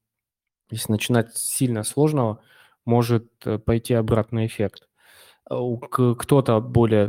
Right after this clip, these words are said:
э, скажем так, э, упорный, упористый, может дожать, додавить, ну, и, м, как-то добежать до того, что поймёт, а очень многие, я боюсь, что, ну,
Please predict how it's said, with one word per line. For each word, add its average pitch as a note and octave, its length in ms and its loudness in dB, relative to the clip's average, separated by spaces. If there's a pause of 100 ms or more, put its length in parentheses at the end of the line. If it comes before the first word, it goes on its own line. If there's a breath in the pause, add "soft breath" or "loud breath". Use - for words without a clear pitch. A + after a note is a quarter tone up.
(140)
э, - 40 -4
скажем G#2 400 -6
так, - 440 -8
э, G#2 680 -8
упорный, B2 800 2
упористый, A2 920 -4
может A2 380 0 (140)
дожать, A#2 480 0
додавить, A2+ 540 -4 (800 loud breath)
ну, A2+ 240 0
и, G#2 800 -2
м, A2+ 800 -8
как-то G#2 600 -4
добежать A#2 680 2
до G#2+ 120 -2
того, A2 240 -4
что G2+ 280 -10 (100)
поймёт, B2+ 520 2 (140)
а G#2 720 -4 (300 loud breath)
очень B2 280 0
многие, B2 480 4
я G#2+ 100 0
боюсь, A2 320 0
что, G#2 440 -8 (180)
ну, G2 260 -10